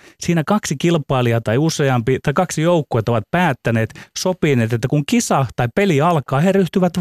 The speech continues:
varastamaan toisiltaan, minkä ehtivät. Varastavat. Sanalla sanoen varkaat. Tulosta ja elinkeinoa toisiltaan kaikin mahdollisin ja mahdottomin konstein. Täälläkin varastetaan.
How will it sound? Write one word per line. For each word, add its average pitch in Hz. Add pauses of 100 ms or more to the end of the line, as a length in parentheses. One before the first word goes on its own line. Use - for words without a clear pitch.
(160)
varastamaan 165
toisiltaan, 104
minkä 92
ehtivät. 90 (320)
Varastavat. 156 (120)
Sanalla 202
sanoen 175
varkaat. 160 (460)
Tulosta 214
ja 185
elinkeinoa 151 (120)
toisiltaan 127
kaikin 180
mahdollisin 131
ja 127
mahdottomin 110
konstein. - (540)
Täälläkin 120
varastetaan. 85